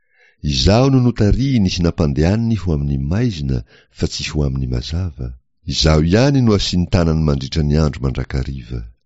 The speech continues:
Nataony antitra ny nofoko sy ny hoditro, notapatapahiny ny taolako. Manorina izay hamelezany ahy izy,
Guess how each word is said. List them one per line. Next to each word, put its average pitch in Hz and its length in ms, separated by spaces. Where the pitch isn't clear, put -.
Nataony 95 480
antitra 123 420
ny 113 100
nofoko 120 260
sy 104 160
ny 107 160
hoditro, 85 440
notapatapahiny 110 960
ny 78 160
taolako. 76 560
Manorina 82 640
izay 76 160
hamelezany 82 720
ahy 135 180
izy, - 260